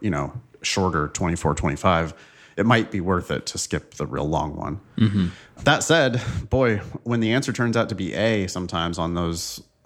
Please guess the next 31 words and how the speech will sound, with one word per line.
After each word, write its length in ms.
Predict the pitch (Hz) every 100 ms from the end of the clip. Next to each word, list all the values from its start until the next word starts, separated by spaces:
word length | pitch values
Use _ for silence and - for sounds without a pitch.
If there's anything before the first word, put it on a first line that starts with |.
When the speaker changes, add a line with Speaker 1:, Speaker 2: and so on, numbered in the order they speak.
| _ 90 -
Speaker 1:
parallel 300 | 98 90 85
reasoning 340 | 95 87 80
questions, 560 | 80 71 69 71 73 - _ _ _ _ _ _ _ _ _ _ -
you 80 | 85
know, 180 | 85
if 160 | 90 95
you 100 | 104
can, 280 | 98 92 87 -
if 160 | 101
you 80 | 107
can, 180 | 101 92
like, 220 | 85 80
spot 400 | - - - 80
it, 240 | 120 - - - - - -
Speaker 2:
Yeah. 260 | - 95 82 - - - - - -
Speaker 1:
that 160 | 107 101
question 300 | 110 - 95
ends 160 | 92
up 140 | 87 71
being 420 | 98 82 78 76 -
a 60 | 71
lot 320 | 80 87 -
faster 480 | 87 90 - 67 69
too. 340 | 95 78 65 - - - _ -
Speaker 2:
Yeah. 220 | 104 110 - -
Speaker 1:
So 500 | - 98 87 82 73 - _ - -
anyway, 360 | 139 113 85 82 -
uh, 640 | 107 92 90 90 87 85 85 - _ _ _ _ - 92
I 100 | 92
do 140 | 95
not, 280 | 92 80